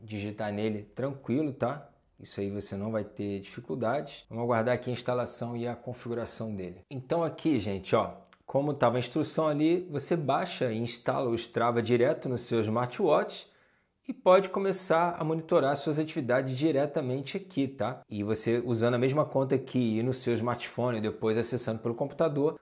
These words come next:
você consegue acessar também o relatório das atividades, com distância, calorias, percurso, tudo mais, tá? A gente clicando aqui, tá vendo? Em gravar atividade, você vai conseguir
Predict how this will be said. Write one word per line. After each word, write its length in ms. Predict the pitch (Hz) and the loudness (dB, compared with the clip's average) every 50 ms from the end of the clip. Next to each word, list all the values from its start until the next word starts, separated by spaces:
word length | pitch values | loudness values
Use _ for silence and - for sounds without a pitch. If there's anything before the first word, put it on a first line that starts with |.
| _ - | _ -4
você 220 | 160 151 - 165 | -2 0 2 2
consegue 460 | 165 170 156 - - 143 123 127 135 | 2 2 0 2 2 2 2 2 2
acessar 380 | 127 131 - 151 - - 143 - | 0 -2 -4 -2 0 0 0 0
também 260 | - 143 120 123 135 | 0 0 0 2 2
o 40 | 131 | 2
relatório 560 | 123 139 156 147 147 - - 123 139 143 135 | 2 2 2 2 2 2 4 4 6 6 4
das 160 | 117 117 104 | 2 2 0
atividades, 720 | 113 110 - - 113 101 101 110 127 135 123 113 101 - - | 0 -2 -4 -6 -4 -2 0 2 2 2 2 0 -2 -6 -8
com 300 | - - 113 107 107 101 | -8 -8 -8 -6 -6 -6
distância, 720 | 95 - - - - 127 127 131 123 120 - - 110 98 | -8 -8 -12 -4 0 0 2 2 2 0 -2 -2 -4 -4
calorias, 920 | - - 104 107 110 110 107 113 131 139 131 117 113 107 101 101 - - | -2 -2 0 2 2 4 4 6 6 6 6 4 2 0 -2 -4 -6 -8
percurso, 800 | - - 107 92 - - - 139 147 151 127 143 - - 131 | -6 -6 -6 -6 -8 -4 0 2 4 4 2 2 -2 -4 -6
tudo 240 | 131 - 143 147 175 | -4 -2 2 2 2
mais, 260 | 156 120 107 101 95 | 4 2 0 0 -2
tá? 140 | - - 120 | 0 2 2
A 80 | 123 117 | 2 2
gente 240 | 107 135 131 - | 0 -2 -2 0
clicando 340 | - 156 151 156 175 160 165 | 0 0 2 2 2 2 2
aqui, 400 | 160 156 - - 185 202 220 190 - | 2 0 -2 -4 -4 -4 -4 -6 -8
tá 100 | - 110 | -6 -2
vendo? 200 | 117 147 147 123 | -2 0 0 2
Em 60 | 110 | 2
gravar 320 | 110 127 135 123 110 120 | 4 4 4 6 6 4
atividade, 560 | 120 120 - - 180 170 170 160 175 190 - | 4 2 0 -2 0 2 4 2 2 2 -2
você 140 | - - 220 | -2 -2 0
vai 120 | 196 180 175 | 2 2 2
conseguir 640 | 180 - 175 180 - 175 147 127 139 151 - - | 0 -2 -4 -2 -2 0 0 0 0 0 -2 -8